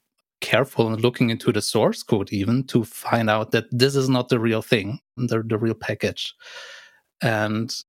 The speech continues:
the way how they introduce this malicious code, and I think that was the other thing that was, uh, very interesting about it, it, it's even a bit comedic, I, I think. Like,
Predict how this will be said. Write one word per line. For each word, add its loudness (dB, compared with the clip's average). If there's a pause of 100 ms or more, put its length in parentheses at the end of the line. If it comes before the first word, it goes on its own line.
(240)
the 0
way 2
how 0
they 0
introduce 0
this -2
malicious 0
code, 2 (100)
and 0
I 0
think 0
that -2
was 0
the 2
other 2
thing -2
that 0
was, -2 (480)
uh, 2
very 0
interesting 0
about 2
it, 0 (680)
it, 0
it's -2 (240)
even 2
a 2
bit -2
comedic, 0
I, 0
I 0
think. -2
Like, 0